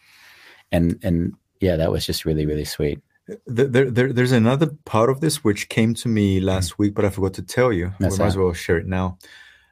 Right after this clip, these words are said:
Speaker 2: Um, during the authentic relating training that I did,
Speaker 1: Mm-hmm.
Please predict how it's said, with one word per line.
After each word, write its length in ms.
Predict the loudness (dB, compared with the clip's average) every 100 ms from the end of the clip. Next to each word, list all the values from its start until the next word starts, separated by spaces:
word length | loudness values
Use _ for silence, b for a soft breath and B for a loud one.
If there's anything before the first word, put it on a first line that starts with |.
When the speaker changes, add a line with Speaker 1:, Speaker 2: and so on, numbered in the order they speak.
| B
Speaker 2:
Um, 520 | 0 2 2 0 -2 -8 _ _ _ _ _ _ -2
during 400 | 2 4 6 4
the 80 | 4
authentic 380 | 2 0 -2 0
relating 380 | 2 2 2 0
training 320 | 0 2 2
that 100 | 2
I 100 | 0
did, 280 | -2 -6 -8 _
Speaker 1:
Mm-hmm. 320 | -2 2 2